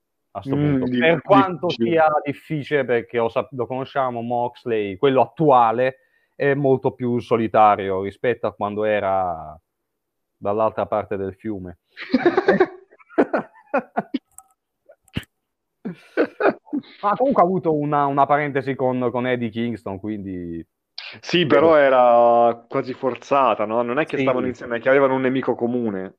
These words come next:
Speaker 1: Anche, sì, sì, sì, sì. Quindi
Speaker 2: Quindi
Speaker 1: voglio vedere cosa, cosa si inventeranno, ma hanno comunque tirato fuori qualcosa di interessante, anche perché noi abbiamo visto Moxley mandare,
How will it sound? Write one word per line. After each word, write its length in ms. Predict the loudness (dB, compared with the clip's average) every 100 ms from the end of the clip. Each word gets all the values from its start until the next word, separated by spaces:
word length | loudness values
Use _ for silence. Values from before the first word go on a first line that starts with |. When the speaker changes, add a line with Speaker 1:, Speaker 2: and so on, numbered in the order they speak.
| _
Speaker 1:
Anche, 520 | -8 -6 -8 -10 -10
sì, 240 | -10 -14
sì, 260 | -16 -20 -20
sì, 180 | _ -20
sì. 180 | _ _ _ _ _ _ -20 _
Quindi 720 | -2 0 2 2 0 -2 -4
Speaker 2:
Quindi 200 | -6 -4
Speaker 1:
voglio 280 | 0 4 4
vedere 380 | 4 4 2 0
cosa, 300 | 0 0 0
cosa 220 | -2 -4
si 100 | -6
inventeranno, 640 | -4 -4 -2 -2 -2 -4 -2
ma 320 | -2 -2 -12 _
hanno 460 | -2 0 0 0 0
comunque 640 | 0 -2 -4 -2 0 0
tirato 320 | 0 -2 -2
fuori 240 | -2 -2 0
qualcosa 420 | -2 -2 -4 -4
di 100 | -6
interessante, 840 | -8 -6 -6 -10 -12 -14 -14 -20 -12
anche 280 | -10 -6 -8
perché 200 | -4 -4
noi 140 | -2
abbiamo 240 | -4 -6
visto 420 | -6 -8 -6 -6 -4
Moxley 720 | -2 -2 -4 -8 -6 -4 -8 _ _ _ _
mandare, 800 | -2 0 6 6 6 2 -2